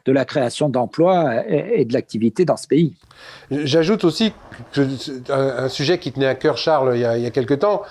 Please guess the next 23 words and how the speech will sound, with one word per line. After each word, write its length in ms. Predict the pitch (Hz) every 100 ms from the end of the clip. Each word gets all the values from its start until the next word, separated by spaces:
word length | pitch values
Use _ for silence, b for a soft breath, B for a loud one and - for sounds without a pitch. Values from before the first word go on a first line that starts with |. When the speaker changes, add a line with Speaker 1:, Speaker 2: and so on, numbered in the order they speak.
| B B
Speaker 2:
c'est-à-dire 260 | - 151 151
que 100 | 135
moi 220 | 156 170
j'ai 180 | 147 165
peur 420 | 165 233 214 -
qu'avec 640 | 165 147 143 - 151 151
ce 80 | -
qu'ils 120 | -
sont 140 | - 156
en 60 |
train 160 | - 139
de 40 |
nous 100 | 139
préparer, 540 | 135 151 156 170 254 - B B B -
la 180 | 147
diversité 800 | 147 180 247 233 - - 190 269
du 140 | 185 151
petit, 540 | - 175 175 - 180 B B B
le 220 | 127 139 139
petit 380 | 185 196 196
fromage, 600 | 180 - 160 151 139 113 B B B
le, 240 | 131 139 139
le, 200 | 143